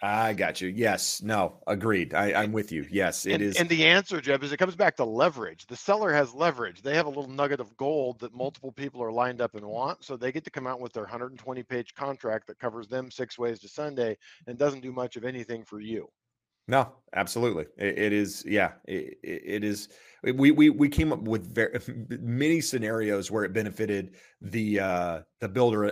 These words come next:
Speaker 1: and it didn't, we didn't think of one that actually benefited the seller when you and I were ha-, or the buyer when we were having that conversation. So, um,
Speaker 2: Jeb, I wanna, I
Speaker 1: Yep.
Speaker 2: wanna do something fun here. We, we
Speaker 1: Oh.
Speaker 2: have, uh,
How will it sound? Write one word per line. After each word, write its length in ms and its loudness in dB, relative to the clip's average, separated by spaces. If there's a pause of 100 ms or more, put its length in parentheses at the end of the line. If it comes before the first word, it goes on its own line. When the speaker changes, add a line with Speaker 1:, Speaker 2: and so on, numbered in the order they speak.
(100)
Speaker 1:
and 240 -4
it 100 -4
didn't, 500 -2
we 200 -6
didn't 260 -6 (400)
think 160 0
of 140 2
one 260 2
that 100 0
actually 280 2
benefited 560 -4
the 100 -6
seller 320 0
when 160 -4
you 140 -8
and 180 -8
I 40 -2
were 200 -2
ha-, 140 4
or 100 2
the 80 0
buyer 320 2
when 220 -4
we 80 -2
were 80 -2
having 220 -2
that 140 -6
conversation. 600 -6
So, 260 -2 (720)
um, 800 6 (200)
Speaker 2:
Jeb, 220 0
I 100 4
wanna, 360 -4
I 40 -4
Speaker 1:
Yep. 80 -4
Speaker 2:
wanna 160 -4
do 120 -10
something 380 -6
fun 340 -6
here. 400 -16
We, 260 -10
we 160 -8
Speaker 1:
Oh. 20 -4
Speaker 2:
have, 260 -2 (100)
uh, 60 -10